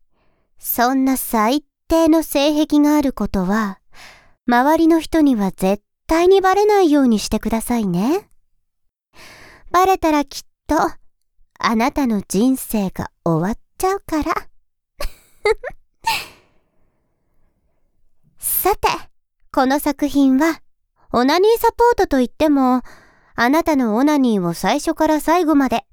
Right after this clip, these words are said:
助けるわけではありません。女性からの性淫誘導やセルフごっくん命令をより多く楽しんでいただくため、普通の音声作品の中盤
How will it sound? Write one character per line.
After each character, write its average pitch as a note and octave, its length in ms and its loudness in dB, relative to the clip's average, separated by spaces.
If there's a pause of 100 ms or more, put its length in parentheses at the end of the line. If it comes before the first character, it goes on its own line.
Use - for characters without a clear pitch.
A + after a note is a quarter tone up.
(100)
助 G3+ 320 -2
け G4 80 0
る E4 80 2
わ B3+ 120 -2
け B3 140 -2
で A3+ 120 -2
は F#3 140 -4
あ E3+ 80 -6
り E3+ 120 0
ま C#4+ 140 2
せ - 180 -4
ん。 C#4+ 80 -12 (1500)
女 A3 140 0
性 C#4+ 240 0
か D4+ 180 -2
ら D4 80 0
の A#3 120 0
性 A#3+ 360 -2
淫 E4 260 4
誘 E4+ 180 4
導 G#3+ 260 -2
や G#3 320 -4 (360)
セ A#3+ 260 0
ル D#4+ 100 0
フ F4+ 160 -2
ご D#4 160 0
っ D4+ 60 -2
く F#4+ 220 -2
ん F#4+ 80 4
命 G4+ 200 4
令 D4+ 200 2
を B3 220 -2 (380)
よ A#3 180 0
り D#4+ 180 0
多 F#4 40 2 (160)
く E4+ 120 0
楽 C4+ 260 0
し D#4 160 0
ん D4 60 4
で B3+ 120 -2
い G3 60 -4
た F3+ 100 -2
だ G#3+ 140 -4
く - 100 -14
た A#3+ 160 -4
め、 A#3 300 -4 (720)
普 - 160 -10
通 D#4 260 0
の D4+ 200 4
音 D#4 140 2
声 D#4+ 200 0
作 D#4 280 -4
品 A3+ 320 0
の G#3+ 200 -2 (300)
中 C4+ 340 0
盤 C4+ 280 0